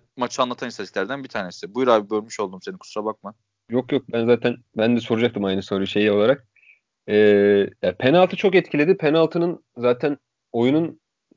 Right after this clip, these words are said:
Speaker 2: bence oyun içindeki en önemli an herhalde o penaltının verilmesi için beklenen iki buçuk dakikalık süreç oldu. Maçı anlatırken İbrahim Altınsay da coştu zaten o esnada. İzleyenler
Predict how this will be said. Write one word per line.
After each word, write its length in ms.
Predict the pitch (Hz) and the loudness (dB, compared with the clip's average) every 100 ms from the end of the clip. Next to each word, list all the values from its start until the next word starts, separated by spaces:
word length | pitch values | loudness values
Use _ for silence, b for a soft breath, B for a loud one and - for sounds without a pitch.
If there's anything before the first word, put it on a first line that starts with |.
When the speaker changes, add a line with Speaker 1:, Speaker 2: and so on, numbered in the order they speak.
| - - | -20 -8
Speaker 2:
bence 220 | 117 127 | -4 0
oyun 160 | 131 143 | 2 2
içindeki 280 | 139 151 139 | 0 -2 0
en 140 | 160 | 0
önemli 340 | 156 151 147 | 2 2 2
an 160 | 151 165 | 2 2
herhalde 320 | 143 147 147 151 | 2 4 4 4
o 120 | 151 | 2
penaltının 600 | 147 135 143 151 151 135 | 0 -2 -2 -2 -2 2
verilmesi 840 | 127 139 139 - 131 127 156 151 - _ - | 4 4 -2 -8 -8 -4 -2 -2 -4 _ -16
için 260 | - 135 | -6 0
beklenen 300 | 135 135 139 | 2 2 -4
iki 240 | 127 - 139 | -4 -6 -6
buçuk 220 | - - | -8 0
dakikalık 380 | 131 135 139 135 | 0 0 -2 0
süreç 340 | 143 147 - | 0 0 -2
oldu. 420 | 117 110 113 151 - - _ _ _ | -4 -2 -2 -4 -6 -20 _ _ _
Maçı 260 | 113 113 139 | -10 -4 0
anlatırken 380 | 131 135 135 143 | 0 -4 -4 -2
İbrahim 360 | 131 135 135 | 2 4 4
Altınsay 440 | 131 127 143 139 135 | 2 -2 -2 0 0
da 80 | 110 | 0
coştu 280 | 117 - | -2 -2
zaten 240 | 139 127 104 | -2 -2 -4
o 80 | 101 | -6
esnada. 340 | 104 110 107 | -6 -4 -4
İzleyenler 460 | 101 110 117 117 | -2 2 2 2